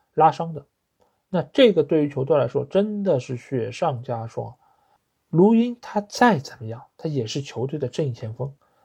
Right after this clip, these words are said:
他也是整个球队里面把握机会能力相对最好的。否则的话，你难道还指望让格雷或者说让莫派来充当前锋这个位置吗？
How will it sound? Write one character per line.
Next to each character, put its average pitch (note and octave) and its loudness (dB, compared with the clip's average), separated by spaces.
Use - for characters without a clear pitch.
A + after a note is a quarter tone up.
他 B3 10
也 E3 2
是 G#3+ -2
整 C3+ -2
个 C#3 0
球 D3 2
队 G3+ 2
里 C#3+ -2
面 C3+ -4
把 A2+ -2
握 A#2 -6
机 F3 -6
会 E3+ -4
能 C3 -4
力 C#3 -8
相 A#3+ 6
对 F#3 6
最 C3+ 2
好 G#2+ -12
的。 - -20
否 F3 6
则 G3+ 6
的 A3+ 4
话， G#3 2
你 D3 -6
难 D3 -2
道 F#3 0
还 D#3 0
指 C#3+ -4
望 C3 -2
让 D3+ -4
格 C#3+ 0
雷 C#3+ 4
或 D#3 0
者 C3+ -4
说 D3 4
让 D3+ 2
莫 F3 0
派 E3+ 0
来 C3 2
充 D#3 0
当 D3+ 2
前 B2+ -8
锋 C3 -8
这 D3 -6
个 D3 -4
位 C#3 -2
置 B2+ -14
吗？ A#2 -14